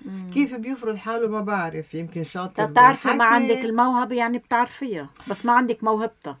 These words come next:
Speaker 2: م-، إيه، أكيد.
Speaker 1: مم.
Speaker 2: صرنا نعرفهم كلهم، أكيد. طبعًا،
Speaker 1: مم.
Speaker 2: الأساليب، يعني. بس، إيه، ما عندي هاي الموهبة، يعني، أنا.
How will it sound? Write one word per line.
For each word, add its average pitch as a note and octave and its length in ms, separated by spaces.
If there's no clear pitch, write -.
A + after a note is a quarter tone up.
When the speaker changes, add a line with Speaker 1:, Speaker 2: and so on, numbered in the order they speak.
Speaker 2:
م-، G3 120
إيه، G3 200
أكيد. D4 500
Speaker 1:
مم. F#3 200
Speaker 2:
صرنا D3+ 200
نعرفهم F3+ 540
كلهم، B3 360
أكيد. A3+ 500
طبعًا، A3 340
Speaker 1:
مم. D3+ 100
Speaker 2:
الأساليب، E3 760
يعني. D3 260
بس، D3+ 200
إيه، C4 140
ما B3 120
عندي C4 260
هاي E3 140
الموهبة، E3 540
يعني، C#3+ 480
أنا. G3+ 200